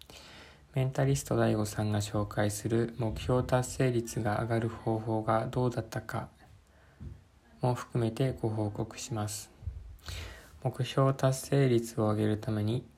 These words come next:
妻に協力してもらったという内容と、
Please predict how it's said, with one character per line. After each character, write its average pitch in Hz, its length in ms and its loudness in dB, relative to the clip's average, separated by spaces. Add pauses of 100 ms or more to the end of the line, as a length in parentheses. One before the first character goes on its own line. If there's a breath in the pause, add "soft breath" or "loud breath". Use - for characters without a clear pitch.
(360)
妻 123 240 0
に 110 200 0 (360)
協 113 240 0
力 107 300 -2
し - 80 -10
て - 120 -6
も 110 140 0
ら 104 120 2
っ 104 60 -2 (160)
た 113 300 2
と - 100 -4
い 107 80 2
う 107 60 0
内 104 260 2
容 104 140 0
と、 131 320 -4